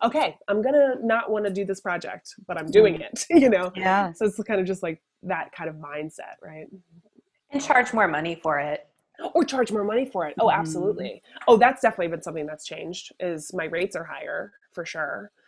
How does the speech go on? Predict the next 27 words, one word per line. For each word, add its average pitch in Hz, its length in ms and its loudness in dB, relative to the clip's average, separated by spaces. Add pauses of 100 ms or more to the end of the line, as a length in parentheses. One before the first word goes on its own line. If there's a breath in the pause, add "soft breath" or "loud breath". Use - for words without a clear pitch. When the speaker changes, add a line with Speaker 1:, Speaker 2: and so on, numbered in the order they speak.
(320 soft breath)
Speaker 1:
Um, 165 460 -4 (680)
because, 208 300 2
like, 190 180 2
if 185 200 -6
I'm 190 200 -2
going 196 260 0
to 175 300 -6 (240)
do 185 320 0
a 170 260 -2 (1040)
three, 180 280 -4
four, 175 300 -2
five, 170 500 -4 (200)
ten 175 240 -6
plus 170 280 -6
hour 165 360 0
project 170 520 -8
for 294 200 -4
you, 320 280 -4 (480 soft breath)
like, 175 440 -2 (680)
and, 185 200 0
and 180 260 -6
that's 170 280 -6 (300)
gonna 170 200 -4
be 165 480 -8 (500)
me 180 320 -2
not 165 380 -4
doing 156 460 -4